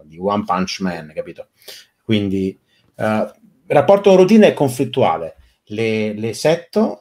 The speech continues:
eh, ma le distruggo con frequenza, in genere bisettimanale. Eh, adesso è una settimana che sto a dieta ferrea, ho perso due chili, eh, sono molto contento, eh,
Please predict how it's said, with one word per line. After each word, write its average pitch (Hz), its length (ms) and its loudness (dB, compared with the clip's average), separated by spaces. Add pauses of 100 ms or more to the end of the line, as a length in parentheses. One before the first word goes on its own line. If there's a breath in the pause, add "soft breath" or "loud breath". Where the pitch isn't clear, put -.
eh, 120 240 -2
ma 110 180 0
le 107 240 0
distruggo 98 1080 -4
con 92 300 -6
frequenza, 120 580 0
in 120 160 0
genere 170 360 4
bisettimanale. 123 1200 -4 (420 soft breath)
Eh, 131 80 -6
adesso 214 320 0
è 175 40 4
una 135 80 2
settimana 160 400 -2
che 156 80 0
sto 120 140 -2
a 110 80 -4
dieta - 500 -8 (280)
ferrea, 117 640 -4
ho - 80 -20 (100)
perso 110 280 -4
due 113 240 -2
chili, 110 480 -8 (100)
eh, 98 180 -8
sono 95 180 -8
molto 147 420 4
contento, 107 640 -2 (480 soft breath)
eh, 101 840 -4